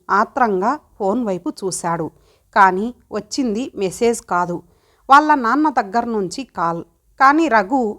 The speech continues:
ఆ కాల్ ఎత్తకుండా సైలెంట్లో పెట్టి మళ్ళీ తన వర్క్ చేసుకుంటూ ఉన్నాడు. మరలా ఫోన్ వైబ్రేట్ అయ్యింది. ఈసారి కూడా మళ్ళీ వాళ్ళ నాన్న ఫోన్ నుంచే కాల్ వస్తోంది.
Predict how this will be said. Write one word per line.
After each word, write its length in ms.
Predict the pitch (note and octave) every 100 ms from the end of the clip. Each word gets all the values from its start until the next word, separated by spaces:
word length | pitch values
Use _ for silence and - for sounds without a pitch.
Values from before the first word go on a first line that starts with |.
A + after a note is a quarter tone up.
| _
ఆ 140 | A3 G#3+
కాల్ 320 | G#3+ G#3+ B3+ -
ఎత్తకుండా 680 | F#3 - G3+ G3+ G#3 C4 C#4+ - _ _ -
సైలెంట్లో 640 | C#4+ F4 F#4 D#4 C#4+ A#3+
పెట్టి 580 | A3+ A3 - B3+ F#3+ G3 -
మళ్ళీ 420 | G#3+ A#3 C#4+ D4+ -
తన 100 | G#3+
వర్క్ 440 | F#3+ G3 - C4+ A3+
చేసుకుంటూ 480 | F#3+ - G3+ F3+ A3+
ఉన్నాడు. 580 | G3 F3 F3+ F3+ F3 - _ _ _ _ _ _ _
మరలా 480 | B3+ C#4 E4+ D#4+ A#3+ -
ఫోన్ 300 | B3 A#3+ D4 - G#3
వైబ్రేట్ 400 | G3 G3+ A3+ G3
అయ్యింది. 520 | E3 F3+ F3+ E3+ - _ _ _
ఈసారి 440 | D#4 E4 E4+ F4+ F4+
కూడా 300 | C#4+ C4+ C#4+
మళ్ళీ 600 | B3+ B3 C#4 A3 G#3+ - A3
వాళ్ళ 200 | A3 A3
నాన్న 420 | G3 G3+ C4 B3+
ఫోన్ 360 | - G3+ A#3
నుంచే 340 | A#3 G3 F3 C#4+
కాల్ 320 | - F#3 F#3
వస్తోంది. 640 | F3 - F#3 F3 F3 E3+